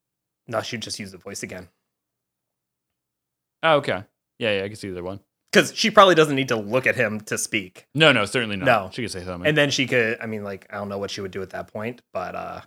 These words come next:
Speaker 2: But no, you're, you're, I was imagining sort of like a, just a quick flourish over the shoulder and <laughs>
Speaker 1: Maybe.
Speaker 2: throws the knife and
Speaker 1: I mean,
Speaker 2: so
Speaker 1: I bet it would be
Speaker 2: but
Speaker 1: cool, but regardless how she would
Speaker 2: <laughs>
Speaker 1: do
Speaker 2: I
Speaker 1: it,
Speaker 2: bet it would be
Speaker 1: she
Speaker 2: cool.
Speaker 1: was
Speaker 2: Yeah.
Speaker 1: ready, and she was
Speaker 2: And
Speaker 1: looking at him in the reflection already.
Speaker 2: And
Speaker 1: Like,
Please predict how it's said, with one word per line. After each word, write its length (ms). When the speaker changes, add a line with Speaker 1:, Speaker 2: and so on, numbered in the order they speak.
Speaker 2:
But 140
no, 100
you're, 320
you're, 340
I 60
was 100
imagining 320
sort 140
of 60
like 120
a, 220
just 160
a 20
quick 200
flourish 440
over 120
the 100
shoulder 260
and 120
<laughs> 640
Speaker 1:
Maybe. 220
Speaker 2:
throws 200
the 80
knife 240
and 200
Speaker 1:
I 60
mean, 140
Speaker 2:
so 60
Speaker 1:
I 120
bet 200
it 60
would 120
be 80
Speaker 2:
but 100
Speaker 1:
cool, 140
but 260
regardless 400
how 160
she 100
would 80
Speaker 2:
<laughs> 20
Speaker 1:
do 120
Speaker 2:
I 20
Speaker 1:
it, 80
Speaker 2:
bet 120
it 60
would 140
be 120
Speaker 1:
she 200
Speaker 2:
cool. 80
Speaker 1:
was 260
Speaker 2:
Yeah. 180
Speaker 1:
ready, 640
and 100
she 260
was 120
Speaker 2:
And 100
Speaker 1:
looking 220
at 140
him 100
in 120
the 80
reflection 560
already. 460
Speaker 2:
And 80
Speaker 1:
Like, 260